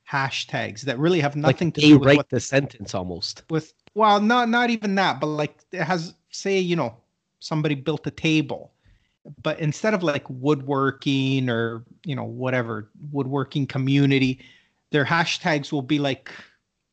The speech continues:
Speaker 1: Coca-Cola.
Speaker 2: <laughs> Yeah.
Speaker 1: Like, it, it, they'll just be, like, things that they think are, like, gonna get people tapping on those hashtags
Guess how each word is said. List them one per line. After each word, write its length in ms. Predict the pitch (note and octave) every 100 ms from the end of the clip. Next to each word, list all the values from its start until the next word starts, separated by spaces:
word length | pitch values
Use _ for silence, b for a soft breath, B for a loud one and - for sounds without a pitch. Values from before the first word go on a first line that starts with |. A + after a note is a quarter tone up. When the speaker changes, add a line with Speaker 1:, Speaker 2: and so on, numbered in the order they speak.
| _ _ _ _ _
Speaker 1:
Coca-Cola. 1300 | - F3+ F3 - D#3 - D#3+ D#3+ D3+ B2+ A2 G#2 G#2+ _ _ _ _ -
Speaker 2:
<laughs> 160 | B2
Yeah. 340 | D3+ A#2 G2 F#2 - b b b
Speaker 1:
Like, 220 | D#3+ D3+ -
it, 200 | G3 F#3+
it, 100 | F3+
they'll 140 | F#3+ F3+
just 260 | A3 -
be, 100 | A#3+
like, 260 | G3 F3+ - _ _ -
things 380 | - G#3 A3 -
that 160 | F3
they 100 | F3
think 340 | - G3 F#3 F#3+
are, 140 | E3
like, 340 | D#3 D#3 -
gonna 220 | F3 D#3+ D#3+
get 320 | D#3 - -
people 580 | F3+ E3+ E3+ D3+ C#3+ _ -
tapping 600 | - F3 F3 - D#3+ D3+ -
on 240 | E3 D3+ D3
those 200 | C#3+ -
hashtags 720 | D#3 D#3+ - - B2+ C#3